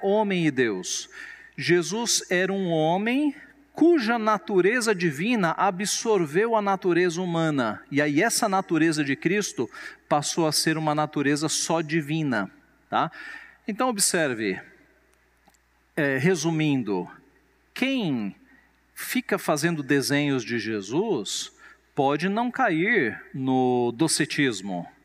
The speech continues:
mas cai em três outros erros, tá? Cai no ebionismo, no nestorianismo e no eutiquianismo. Jesus, de fato, foi homem,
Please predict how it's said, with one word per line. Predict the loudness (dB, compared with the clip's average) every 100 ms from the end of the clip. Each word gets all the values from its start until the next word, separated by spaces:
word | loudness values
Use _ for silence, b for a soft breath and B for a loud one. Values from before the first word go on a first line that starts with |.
| B B -6
mas | -2 0 -2
cai | 0 -2
em | -2 -2 -2
três | 0 -2 0 -2
outros | -2 -4 -2
erros, | 0 0 -4 -10 -14 -16 _ -4
tá? | -2 -2 -6 B B -2
Cai | 0 0 -2 -6 B B
no | -2 -2
ebionismo, | 0 0 2 2 2 0 -4 -4
no | -4
nestorianismo | 0 0 0 0 0 0 0 -2 -2 -4
e | 0
no | 0 2 4
eutiquianismo. | 4 0 -4 -6 -2 -2 2 2 0 -4 -8 -10 _ _ _ _ -20 B B B B B B B B B _ -8
Jesus, | 0 2 2 2 2 2 0 -2
de | -2
fato, | -2 -2 0 2 0 -6
foi | -2 2 4
homem, | 4 2 0 -2 -4